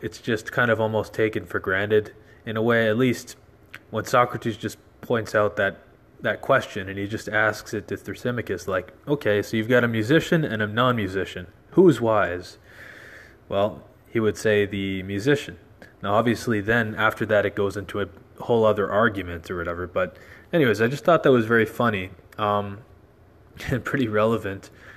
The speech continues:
to nowadays, actually. I'd, I'd connect it really to my life because, um, I think, you know, that's a book that's, like, four thousand, I'm, I mean, sorry, two thousand four hundred years old now. And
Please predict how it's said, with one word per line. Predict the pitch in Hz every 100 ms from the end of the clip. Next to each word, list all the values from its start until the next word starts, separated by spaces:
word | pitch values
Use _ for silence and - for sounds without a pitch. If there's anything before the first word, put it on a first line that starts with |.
| -
to | 107
nowadays, | 113 165 123 95 92 92
actually. | 95 90 - 98
I'd, | 104 127
I'd | 123 143
connect | - 123 127 -
it | 101
really | 113 110
to | 107 98
my | 104
life | 117 95 90 87 - - - - - - -
because, | 107 - 107 98 95 92 - - _ - -
um, | 107 104 101 98 - _ _ _ _ - - -
I | -
think, | 147 165 - - -
you | 131 113
know, | 110
that's | 123 143
a | 131
book | 117 123 -
that's, | 104 - 110
like, | 98 -
four | 123 117
thousand, | 117 110 113 110 101 98 - - -
I'm, | 110 - 110
I |
mean, | 98
sorry, | - 107 95 -
two | - 139
thousand | 127 117 113 107
four | - 117 107
hundred | 110 107 101
years | 98 98
old | 113 101 95 - - - - - -
now. | 95 95 90 104 127 - - - - _ _
And | 104 104 107 107 107 107